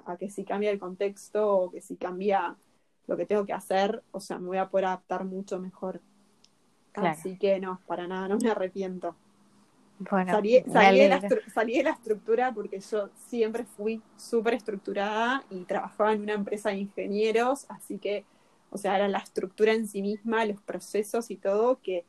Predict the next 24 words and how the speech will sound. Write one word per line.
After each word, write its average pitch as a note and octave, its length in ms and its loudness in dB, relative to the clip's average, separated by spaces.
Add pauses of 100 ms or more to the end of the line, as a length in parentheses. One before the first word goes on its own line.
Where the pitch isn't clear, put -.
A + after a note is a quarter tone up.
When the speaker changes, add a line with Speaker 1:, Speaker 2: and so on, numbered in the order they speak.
(440)
Speaker 1:
igual G3 380 0
los G#3+ 120 -6
procesos F3+ 400 -6
para - 200 -10
mí F3+ 120 -6
son F#3+ 380 -6 (160)
claves G3 640 0
y G3 60 -14
son F#3+ 280 -8
re G3 200 -2
importantes, G#3+ 760 -4 (680)
pero, F3 840 -2
pero F3 200 -2
bueno, F3 300 -4
también F#3 300 -6
está G3 260 -6
bueno F#3 360 -4
el, F#3+ 320 -8 (640)
el - 140 -8
salirse G#3 840 2
y F3 520 -4
el E3+ 280 -4
descontracturarse G3 1400 -2
y - 480 -8